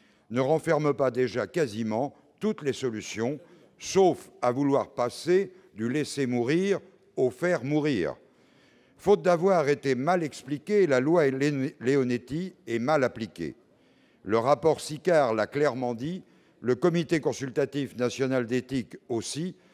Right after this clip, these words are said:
doutant d'ailleurs de l'intérêt d'une nouvelle loi. Soit,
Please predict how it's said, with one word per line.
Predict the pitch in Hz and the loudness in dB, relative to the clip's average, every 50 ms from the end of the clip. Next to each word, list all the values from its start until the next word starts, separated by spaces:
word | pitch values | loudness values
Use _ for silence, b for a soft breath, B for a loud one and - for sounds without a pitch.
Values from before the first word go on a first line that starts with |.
| b b - | b b -10
doutant | 98 117 131 - 151 135 127 | -8 -8 -4 0 0 2 4
d'ailleurs | 120 131 131 131 156 165 165 143 98 | 4 2 4 4 4 4 4 4 2
de | 90 113 | 0 -2
l'intérêt | 120 131 131 - 113 120 110 123 151 156 | -2 -2 -4 -2 -2 -2 0 0 0 0
d'une | 117 110 113 110 101 | 0 -2 -6 -4 -4
nouvelle | 104 117 139 135 123 131 123 123 | -4 -4 -4 0 2 2 2 2
loi. | 113 110 107 92 80 71 67 - _ _ _ _ b b b b b b b b b b b | 0 0 0 0 0 -2 -2 -6 _ _ _ _ b b b b b b b b b b b
Soit, | - - 151 185 151 117 - - - | -10 0 2 4 4 4 2 -6 -16